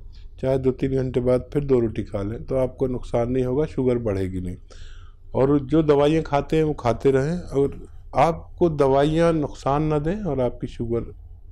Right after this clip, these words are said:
एक जगह पर स्थिर रहे, तो आप जैतून का सिरका तीन चम्मच रोज़ाना रात को पानी में मिलाकर पी सकते हैं,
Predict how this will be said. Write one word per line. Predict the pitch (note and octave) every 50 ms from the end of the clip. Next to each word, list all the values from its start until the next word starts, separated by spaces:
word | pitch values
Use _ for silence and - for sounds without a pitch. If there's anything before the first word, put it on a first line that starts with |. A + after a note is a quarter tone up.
| - -
एक | A2+ A2
जगह | G#2+ A2+ A2+ A2+ A2+ G#2+
पर | - A2 G#2 F#2+ F2
स्थिर | - - - - A#2+
रहे, | B2 B2+ B2 B2 C#3 C#3+
तो | C3 - - A#2+ A#2 B2 - - - - - - - - - - - -
आप | A2+ B2 C3 C3+ - - - - - A#2+
जैतून | A#2 A#2+ A#2 A#2+ - D3+ D3 D3+
का | - D#3 -
सिरका | - - B2+ A#2+ - - C3+ C3+
तीन | C3 - B2 A#2+ A#2+
चम्मच | - - B2+ B2 A#2+ B2+ C3 - -
रोज़ाना | A#2+ A#2 A2 A#2 A2+ A2+ B2+ C3 B2+
रात | B2 B2+ B2+ C3 B2+ - -
को | D3 D3
पानी | - - C3+ B2+ B2 B2+ B2+
में | B2 A#2+
मिलाकर | A2+ A2 G#2 G#2 G2+ G2 G2 B2 A2+
पी | - - G2+ F#2
सकते | - - F#2+ - - - G#2
हैं, | A2 B2